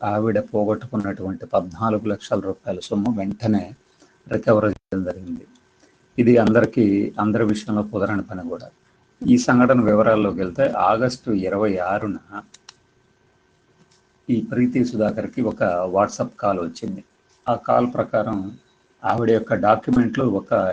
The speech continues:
ఇంటర్నేషనల్ స్మగ్లింగ్ సంబంధించి ట్రాన్సాక్షన్స్‌లో లింక్ అయి ఉన్నాయి మీ బ్యాంక్ అకౌంట్ అని చెప్పి, ఆవిడ దగ్గర బ్యాంక్ అకౌంట్ డీటెయిల్స్ తీసుకోవడమే కాకుండా ఆవిడని అరెస్ట్ చేస్తామని బెదిరించారు.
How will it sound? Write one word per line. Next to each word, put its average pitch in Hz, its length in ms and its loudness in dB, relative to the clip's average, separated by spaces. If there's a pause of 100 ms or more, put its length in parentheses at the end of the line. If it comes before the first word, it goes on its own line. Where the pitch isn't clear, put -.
ఇంటర్నేషనల్ 110 800 -2 (680)
స్మగ్లింగ్ 113 640 2 (540)
సంబంధించి 104 720 0 (580)
ట్రాన్సాక్షన్స్‌లో 113 920 0 (180)
లింక్ 113 320 0
అయి 110 140 4
ఉన్నాయి 101 260 0
మీ 104 160 0
బ్యాంక్ 98 340 -2
అకౌంట్ 101 380 -2
అని 104 160 0 (180)
చెప్పి, - 360 -4 (720)
ఆవిడ 107 200 2
దగ్గర 113 260 2
బ్యాంక్ 101 360 0
అకౌంట్ 107 320 -2
డీటెయిల్స్ 101 420 -4
తీసుకోవడమే 98 560 -6
కాకుండా 104 440 -4 (1500)
ఆవిడని 113 460 6 (200)
అరెస్ట్ 123 360 -2
చేస్తామని 113 640 0
బెదిరించారు. 101 640 -4